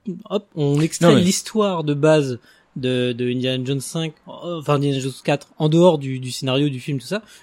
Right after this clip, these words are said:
Speaker 1: juste l'histoire de base, le, le
Speaker 2: Mais
Speaker 1: pitch,
Speaker 2: c'est super
Speaker 1: moi, je, moi,
Speaker 2: cohérent
Speaker 1: j'achète.
Speaker 2: même avec, euh, le développement, euh, autour des idées de la guerre psychologique, euh, de, enfin,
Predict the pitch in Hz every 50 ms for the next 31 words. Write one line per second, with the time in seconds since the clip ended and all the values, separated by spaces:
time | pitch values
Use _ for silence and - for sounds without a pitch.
0 | _ - 147 170 - - 151 131 - - 175 170 160 139 127 123 131 185 214 190
1 | 156 139 127 120 120 123 131 131 233 254 - - - - 120 - 147 190 156 143
2 | 131 127 131 139 143 139 131 123 127 120 113 113 - - - 110 107 107 107 107
3 | 110 107 107 110 104 107 110 110 104 120 117 117 117 117 113 110 104 104 101 101
4 | 101 107 104 - 113 110 107 101 98 110 107 104 110 110 110 107 104 104 107 110
5 | 104 - - - 107 - 110 107 107 107 104 113 113 110 - - 107 104 101 98
6 | 101 104 107 107 98 - - 107 104 101